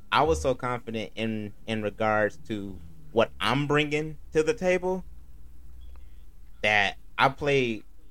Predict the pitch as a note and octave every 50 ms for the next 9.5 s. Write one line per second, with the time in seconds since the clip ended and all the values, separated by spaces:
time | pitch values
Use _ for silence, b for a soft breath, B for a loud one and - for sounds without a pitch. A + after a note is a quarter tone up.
0 | - - - - - - A#2 C3 - - E3+ D3+ C#3+ C3 A2+ G#2 - B2 B2+ C3
1 | B2+ B2 A#2+ A#2 A#2 - - G2+ F#2+ A2 G#2+ G#2 G2 D#2+ - - - - - -
2 | - - - - - - - - - - - A2+ G#2+ G2+ G#2 A2+ A2+ A#2 A2+ A2
3 | A2 G#2+ G#2 - - - - - - - - - - - - - - - - -
4 | - - - - - - - - - - - - - - - - A#2+ A#2+ A2+ A#2+
5 | A#2 - - A#2+ A#2+ A#2+ A#2+ A#2 A#2 A#2 - - G#2+ E2+ F#2+ G#2 - - - -
6 | F2 F2 E2+ D2+ D2+ A#1 G1+ G1+ - - - - - B2 A#2+ A2+ G2+ - B2+ B2+
7 | B2+ A#2+ A#2+ A#2 A2+ - A#2 A2+ - - G#2+ - - A#2 G#2+ G2+ F#2 - - B2
8 | B2+ B2+ A#2+ A2 F#2 - F2+ D2 - - - - - - - - - A2 A#2 A#2
9 | - - C#3 C3+ C3 B2+ B2 - B2 G#2+